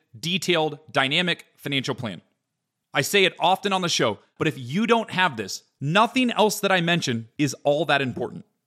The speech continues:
This is like bringing your passport on your trip over to France. You've gotta have it. And a key piece to that plan,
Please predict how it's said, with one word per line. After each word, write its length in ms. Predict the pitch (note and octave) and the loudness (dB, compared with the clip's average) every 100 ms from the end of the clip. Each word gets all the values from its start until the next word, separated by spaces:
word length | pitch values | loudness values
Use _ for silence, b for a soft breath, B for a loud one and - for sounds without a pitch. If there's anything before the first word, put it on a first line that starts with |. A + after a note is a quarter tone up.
| _ _ _ _ | _ _ _ _
This 180 | F3 F#3+ | 0 2
is 160 | A3+ F3 | 0 2
like 280 | G3+ - - _ | 0 0 -10 _
bringing 360 | D#3 F3+ G3+ G3 | 0 2 2 2
your 180 | G3 G3+ | 2 2
passport 800 | - F#3 F3+ - C#3 A#2+ - _ | 2 0 0 -2 0 0 -2 _
on 140 | B2+ A#2 | -6 -4
your 100 | A2+ | -4
trip 380 | A2+ F#2 _ _ _ | -6 -8 _ _ _
over 180 | C3+ C3 | -2 0
to 60 | B2 | -2
France. 480 | - F#2+ - - - _ _ _ _ _ | -4 -6 -8 -18 -20 _ _ _ _ _
You've 180 | A#2 G#2+ | -12 0
gotta 200 | C#3+ C3 | 2 2
have 180 | A2+ F2+ | 0 -4
it. 100 | - _ _ _ _ _ _ _ _ _ D#3+ | -12 _ _ _ _ _ _ _ _ _ -4
And 100 | F3+ | -2
a 40 | |
key 280 | - - A#3+ | -2 -2 -2
piece 380 | - A3+ G3+ - | -2 -2 -2 -4
to 220 | - A3 | -2 0
that 240 | G3 - | 0 -2
plan, 340 | - E3+ G#3+ | -2 -2 -2